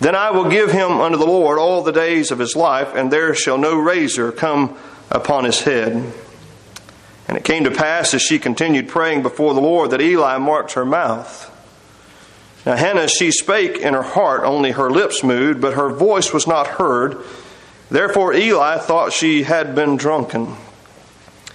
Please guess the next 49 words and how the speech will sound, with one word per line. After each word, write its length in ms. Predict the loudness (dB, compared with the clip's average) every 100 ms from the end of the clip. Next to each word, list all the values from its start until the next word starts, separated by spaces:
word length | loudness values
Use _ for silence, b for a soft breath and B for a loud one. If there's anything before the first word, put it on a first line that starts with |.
| B B B -2
And 160 | 0
Eli 360 | 2 2 2 0
said 260 | 0 2
unto 220 | 2 2 0
her, 260 | 0 0
"How 160 | 0 2
long 260 | 2 2
wilt 120 | 2 0
thou 140 | 0
be 140 | -2
drunken? 480 | -2 0 0 -2 -2
Put 140 | 0 0
away 220 | 0 2
thy 180 | 0 2
wine 400 | 0 0 0 -2
from 180 | -2
thee." 220 | 0 0 0
And 100 | 0
Hannah 220 | 0 0
answered 460 | 0 0 -2 -2
and 120 | -2 0
said, 180 | 0
"No, 220 | 0 2 2
my 160 | 2
lord, 400 | 2 2 0 -2 B B B B B B -2
I 160 | 0
am 100 | 2
a 60 | 2
woman 300 | 2 2 0
of 80 | 0
sorrowful 400 | 2 2 2 0
spirit. 480 | -2 0 0 2 2
I 140 | 0 0
have 160 | -2
drunk 260 | -2 0 0
neither 240 | 0 0
wine 380 | 0 0 0 0
nor 160 | -2 -2
strong 360 | 0 0 0
drink, 500 | -2 -4 -4 -6 -12 -20 B B B B B -16 -2
but 100 | -2
have 160 | -2
poured 240 | 0 2 2
out 200 | 2 2
my 160 | 2
soul 440 | 0 2 2 2 0
before 380 | -2 0 0 2
the 80 |
Lord. 400 | 2 2 2 -2